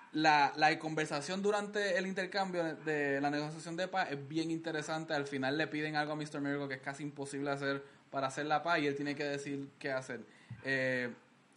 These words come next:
este cómic, de nuevo, Tom King es el futuro de los cómics. Aquí es que uno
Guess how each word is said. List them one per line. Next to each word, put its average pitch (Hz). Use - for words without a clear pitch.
este 170
cómic, 185
de 147
nuevo, 139
Tom 143
King 156
es 151
el 143
futuro 147
de 147
los 143
cómics. 165
Aquí 139
es 139
que 139
uno 131